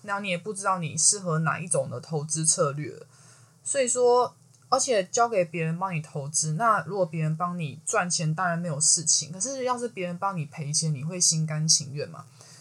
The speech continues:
所以说，其实还是靠自己是最踏实的。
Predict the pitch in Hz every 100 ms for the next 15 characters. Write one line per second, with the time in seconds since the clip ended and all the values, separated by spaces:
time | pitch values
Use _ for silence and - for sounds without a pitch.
0 | - - 302 262 269 254 _ _ - 196
1 | 214 220 190 214 214 220 185 196 180 -
2 | 160 156 190 185 165 160 175 156 - -
3 | - -